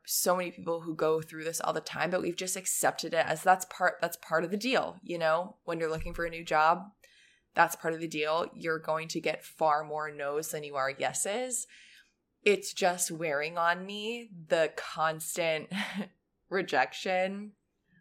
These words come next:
I've been on seven interviews in this past week alone. I mean, that's what my weeks are looking like. It's just interview prep, interview prep, interview prep, one thing after the other, seven <laughs> interviews in this one week. And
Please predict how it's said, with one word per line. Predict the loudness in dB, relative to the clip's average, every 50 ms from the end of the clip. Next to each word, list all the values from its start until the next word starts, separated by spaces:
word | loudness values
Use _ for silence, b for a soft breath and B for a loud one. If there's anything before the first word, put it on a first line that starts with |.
| b _ _
I've | 4 4 4 4 4
been | 4 4 6 4
on | 2 0 -2 -4 -8 -14 _ -4
seven | -2 0 4 6 6 6 6 4 0
interviews | 0 0 -2 -2 -4 -6 -8 -8 -8 -8 -6 -6 -6 -4 -4 -6 -6 -8 _ _
in | -2 0 2
this | 2 2 0 0 -4 -8 _ _ _ -8
past | -4 -4 -4 -2 -2 -4
week | -4 -4 -2 -2
alone. | -2 0 0 0 0 0 -2 -2 -2 -2
I | -2
mean, | -2 -2 0
that's | 0 0 0 0 -2
what | -2 -2
my | -2 -2
weeks | -4 -6 -8 -8 -6 -2 0
are | 0 0
looking | 0 -2 -6 -6 -8 -6
like. | 0 2 4 4 4 2
It's | -2 -4 -4 -2
just | -2 -2 -2 -2 -4 -6 -6
interview | -6 -6 -6 -6 -8 -10 -12
prep, | -4 0 4 4 4 4 0 -4 _
interview | -8 -6 -6 -6 -6 -10 -14
prep, | -8 -2 2 4 4 4 4 2 -4 -16 _ _ _
interview | -8 -6 -6 -6 -6 -8 -10 -12 -6
prep, | 0 4 4 4 4 2 -2 -10 b b b b b b b b b b b b _ _ _ _
one | 2 4 4 4 4 2
thing | -2 -2 -2 -2 -2 -4 -8 -14 -18 -8 _ 2
after | 2 2 2 0 0
the | 2 4 4
other, | 4 4 4 2 0 0
seven | -2 2 2 2 4 2 0 -2
<laughs> | -4
interviews | -4 -4 -4 -2 -2 -2 -2 -2 -2 -4 -6
in | -6 -6
this | -6 -8 -8 -4
one | -2 -2 -2 -4 -6
week. | -10 -12 -10 -12 -12 -12 -14 -20 _ _ 0
And | 2 4 4 4 4 4 2 -2 -6 -12 -14 -16